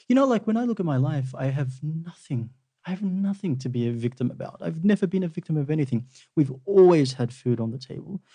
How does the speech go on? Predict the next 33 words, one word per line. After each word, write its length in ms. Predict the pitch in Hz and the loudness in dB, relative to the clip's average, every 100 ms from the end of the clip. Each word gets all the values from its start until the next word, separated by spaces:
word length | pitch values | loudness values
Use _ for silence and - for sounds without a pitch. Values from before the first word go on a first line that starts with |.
| - - | -6 -2
We've 200 | 135 131 - | -2 -2 -2
always 420 | 165 156 143 131 | 0 2 2 0
had 260 | 131 120 - | -2 -4 -2
education 760 | 120 131 - 120 - 160 190 - | -6 -4 -4 -4 -2 -4 -6 -8
offered 400 | - 131 123 123 | -10 -8 -10 -10
to 200 | - 127 | -8 -4
us 300 | 131 190 - - | -4 -4 -8 -2
in 160 | 127 | -2
some 200 | 127 123 | -2 -6
sort 160 | 131 127 | -4 -4
of, 80 | 131 | -2
in 160 | 123 | -2
fact, 340 | 127 131 127 - | -4 -8 -8 -6
that 160 | - | -4
was, 200 | 127 117 | -2 -2
like, 180 | 131 131 | -4 -6
a 80 | 139 | -8
priority 460 | 131 - - - 156 | -10 -14 -8 -2 -2
of 140 | 151 | -2
our 140 | 156 | -6
family. 420 | 156 170 175 180 180 _ _ _ - _ _ | -4 -4 -4 -6 -8 _ _ _ -20 _ _
We've 160 | 147 131 | -4 -2
always 320 | 139 147 135 | -2 -2 -2
had 200 | 123 113 | -4 -4
love 420 | 123 123 160 147 | -2 0 0 -2
in 100 | 165 151 | -4 -4
the 80 | |
house. 380 | 151 180 202 - | -2 -4 -4 -6
We've 140 | 127 127 | -4 0
always 240 | 127 127 | 0 -2
had, 400 | - 123 110 - _ _ | -4 -4 -4 -12 _ _
you, 140 | 151 160 | -4 -2
we've, 220 | 165 | -4